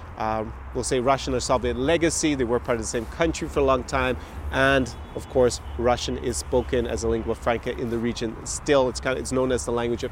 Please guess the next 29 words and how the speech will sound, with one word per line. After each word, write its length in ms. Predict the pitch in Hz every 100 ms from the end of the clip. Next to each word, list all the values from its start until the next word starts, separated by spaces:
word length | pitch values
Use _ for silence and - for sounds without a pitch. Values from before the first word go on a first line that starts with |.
| -
inter-ethnic 960 | 147 147 156 139 - - - 117 123 -
communication, 800 | 123 110 104 - 139 - 123 113 - - -
uh, 160 | 107 101
because 300 | 127 - 117
all 300 | 123 139 127
of 60 | 117
the 80 | 120
five 240 | 120 113
stans 260 | - 117 113
obviously 300 | 104 - 107
have 200 | 110 104
their 160 | 113
own, 280 | - 117 113 - - - -
uh, 140 | 104
national 380 | 107 127 - 127
languages. 520 | 117 117 113 117 -
Like 160 | 101 -
here 180 | 120 110
in 160 | 110
Kazakhstan, 760 | - 113 95 - - 104 98 -
it 100 | 107
is 160 | 120 - -
Kazakh, 360 | 127 120 120 - - - - - - - - - -
and, 360 | 120 110 110 110
uh, 160 | 123 107
these 220 | 127 120
country, 440 | 135 120 120 113 -
these 220 | 120 123 127
languages 500 | 135 143 120 110